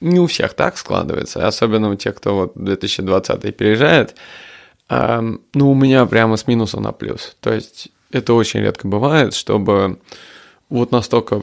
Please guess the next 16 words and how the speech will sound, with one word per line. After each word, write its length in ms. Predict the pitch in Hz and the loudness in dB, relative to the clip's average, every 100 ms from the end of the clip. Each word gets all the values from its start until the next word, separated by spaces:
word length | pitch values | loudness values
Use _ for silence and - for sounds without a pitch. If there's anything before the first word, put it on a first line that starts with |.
| - | -6
все 200 | - 110 | -4 -4
переключилось. 720 | - 95 101 - - - - | -2 -4 -4 -6 -6 -6 -6
Это 180 | - 117 | -4 0
у 40 | |
меня 200 | 120 120 | 2 2
как 160 | 113 113 | 2 0
будто 220 | 113 - | 0 -2
какой-то 340 | - 104 110 95 | -4 -2 -4 -2
в 60 | |
голове 600 | 104 107 107 95 98 - - | 2 4 4 2 -2 -6 -4
рубильник 460 | 120 107 104 101 | -2 0 -2 0
был, 180 | 156 156 | 0 0
который 400 | 117 101 104 104 | 0 -2 0 0
вдруг 280 | 95 107 - | 0 -4 -4
переключили, 720 | 95 - 113 - 185 123 - | -8 -6 -4 0 0 0 -4
и 360 | - 107 107 | -6 -2 -2